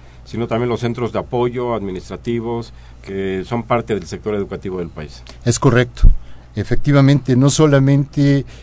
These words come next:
Speaker 2: queríamos saber quiénes operaban en los centros educativos, en la escuela como tal,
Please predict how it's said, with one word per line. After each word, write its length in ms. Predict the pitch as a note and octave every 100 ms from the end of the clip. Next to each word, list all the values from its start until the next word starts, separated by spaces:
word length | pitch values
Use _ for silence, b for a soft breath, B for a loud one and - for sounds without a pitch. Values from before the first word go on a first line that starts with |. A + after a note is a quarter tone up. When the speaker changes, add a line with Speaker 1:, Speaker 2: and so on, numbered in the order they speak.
| -
Speaker 2:
queríamos 460 | A#2+ A2+ C3 C3+ A#2+
saber 380 | B2+ A#2 C3+ B2
quiénes 540 | - C#3 C#3+ C3+ A#2+
operaban 640 | A2 A#2 A2+ B2 B2 A#2+ A#2+
en 200 | G#2+ G2+
los 140 | G2+
centros 360 | C3 A2+ B2 A2+
educativos, 680 | A#2 A#2+ - D#3 D3+ D#3
en 100 | A2
la 60 | G2+
escuela 420 | G2+ - A#2+ A#2
como 260 | A#2 A#2 A#2+
tal, 300 | B2+ B2+